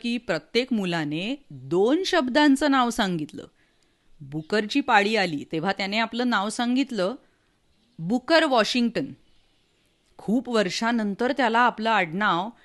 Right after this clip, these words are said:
टॅलिफेरो असल्याचं कळलं. मग तो ते मधलं नाव म्हणून वापरू लागला. तेव्हापासून त्याला बुकर टी वॉशिंग्टन असं म्हणून ओळख मिळाली. एव्हाना तो लिहा वाचायला शिकला होता.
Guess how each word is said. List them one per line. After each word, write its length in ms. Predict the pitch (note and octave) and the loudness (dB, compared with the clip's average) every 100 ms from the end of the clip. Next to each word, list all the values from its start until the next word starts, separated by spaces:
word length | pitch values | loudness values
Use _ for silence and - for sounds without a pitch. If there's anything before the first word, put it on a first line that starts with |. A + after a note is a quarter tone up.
| _ | _
टॅलिफेरो 580 | F#3 F3+ A#3+ C4+ D4 D#4 | 0 2 2 2 4 4
असल्याचं 460 | D4+ A3+ A3+ G#3+ G#3 | 2 2 -2 -2 -2
कळलं. 360 | - D3+ C#3 C#3 _ _ _ _ _ _ - | -4 -6 -6 -12 _ _ _ _ _ _ -12
मग 280 | F3 F#3 B3+ C4 - | -4 0 0 0 0
तो 120 | G3+ | 0
ते 160 | A3+ | 2
मधलं 520 | A#3+ G3+ D#3+ D#3+ A3 C4 | 0 0 -4 -2 0 4
नाव 200 | B3+ B3+ | 4 4
म्हणून 300 | C4 A#3+ A#3 | 2 2 0
वापरू 360 | F#3 F3+ F3 | -2 0 -2
लागला. 420 | E3+ D3 C#3+ F#3 D#4+ _ _ _ - | -2 -2 -2 -4 -6 _ _ _ -2
तेव्हापासून 680 | F3+ B3 D4 C#4+ - B3+ F#3+ | 2 4 4 2 0 -2 -2
त्याला 380 | D3+ C#3+ F#3+ D#4+ _ _ - | -4 -4 -4 -6 _ _ -18
बुकर 560 | D3 F3 A#3 - D#4 D#4 | -8 -6 -4 0 0 0
टी 360 | D4+ A#3 A3 | -2 -2 -2
वॉशिंग्टन 680 | G#3+ F3 F3 - G3 - C#3+ - - - | -2 0 0 0 -2 -2 -6 -8 -12 -8
असं 220 | F3 A#3+ | -4 -2
म्हणून 340 | A3+ G3 B3 | 0 0 0
ओळख 320 | G#3+ F3 F3+ - | 0 0 0 -2
मिळाली. 360 | D#3+ C#3+ C#3 - _ _ _ _ _ | -4 -4 -10 -16 _ _ _ _ _
एव्हाना 360 | - D#3+ A3 A#3 | -4 0 2 2
तो 160 | A#3 A#3 | 0 0
लिहा 300 | G#3+ G#3+ A3+ | 2 2 4
वाचायला 440 | A#3+ A#3+ B3+ D4 | 2 0 0 0
शिकला 340 | D#4 C4 G#3 F3+ | 0 -2 0 0
होता. 320 | E3 C#3+ | 0 -4